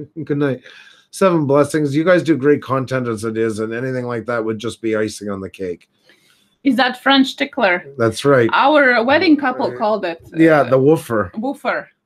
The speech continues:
Speaker 1: The woofer. And there it is with a windsock. And anybody who's, uh, using their mic, we, uh, these are really cheap too. I think, don't quote me 'cause it's a little while ago I bought it, but I think seventy bucks.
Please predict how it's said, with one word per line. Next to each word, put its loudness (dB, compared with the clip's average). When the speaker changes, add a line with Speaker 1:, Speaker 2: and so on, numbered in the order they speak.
Speaker 1:
The -12
woofer. -10
And -6
there 4
it 2
is 2
with 2
a 4
windsock. 0
And -2
anybody 0
who's, -2
uh, 2
using 0
their -2
mic, -4
we, -4
uh, -2
these 2
are 4
really 4
cheap -6
too. -6
I -4
think, -2
don't 2
quote 2
me 2
'cause 0
it's 0
a 0
little 2
while 4
ago 0
I 0
bought -2
it, -4
but -2
I -4
think -6
seventy -2
bucks. -8